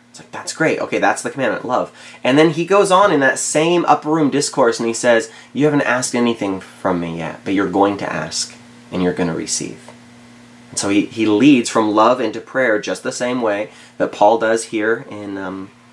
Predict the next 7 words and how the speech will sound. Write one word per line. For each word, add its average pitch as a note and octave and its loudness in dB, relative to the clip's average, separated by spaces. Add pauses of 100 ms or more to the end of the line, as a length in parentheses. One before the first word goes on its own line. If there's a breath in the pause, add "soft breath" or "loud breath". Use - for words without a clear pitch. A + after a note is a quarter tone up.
(340)
Romans A2 2
chapter F#2 -4
twelve. G2 0 (1080)
Now, A2+ 4
when, A#2 2 (100)
whenever C#3+ 2
it's - -2